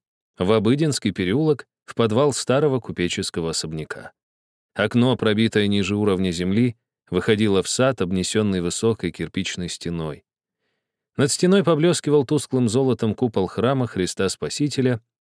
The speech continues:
и его тяжелый крест. В то время этот храм еще не собирались сносить. Внезапно в один туманный зимний день в Обыденском переулке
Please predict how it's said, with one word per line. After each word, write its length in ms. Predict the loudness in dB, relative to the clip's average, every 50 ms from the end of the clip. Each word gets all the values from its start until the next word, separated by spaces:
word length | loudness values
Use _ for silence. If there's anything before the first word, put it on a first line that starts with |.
| _ _
и 100 | _ 0
его 220 | 2 2 2 2 0
тяжелый 480 | 0 -2 -2 0 2 2 2 0 -2
крест. 480 | -4 -4 -6 -4 -4 -6 -8 -12 -14 _ _ _ _ _ _ _ _ _ _ _ _ _ _ _
В 80 | _ -2
то 140 | 2 4 4
время 260 | 6 6 4 4 2
этот 220 | 4 2 2 0
храм 260 | 2 2 2 2 2 2
еще 440 | 2 0 0 0 0 0 0 -2 -4 _ _ _ _ _ _ _
не 160 | 0 2 2
собирались 640 | 2 0 -2 0 2 2 2 2 0 -2 -4 -8
сносить. 580 | -10 -8 -10 -10 -8 -10 -10 -12 -14 -18 -20 -20 _ _ _ _ _ _ _ _ _ _ _ _ _ _ _ _ _ _ _ _ _ _ _
Внезапно 580 | 0 2 2 2 4 4 2 2 4 2 2 4
в 20 |
один 280 | 4 4 4 2 2 2
туманный 480 | 2 2 2 2 2 2 2 2 2 2
зимний 380 | 2 0 2 2 2 2 2
день 340 | 2 2 0 2 2 2 0
в 60 | 0
Обыденском 600 | 0 0 0 0 0 0 -2 -2 -2 -4 -4 -4
переулке 640 | -2 -2 -2 0 0 0 0 0 0 0 -2 -2 -2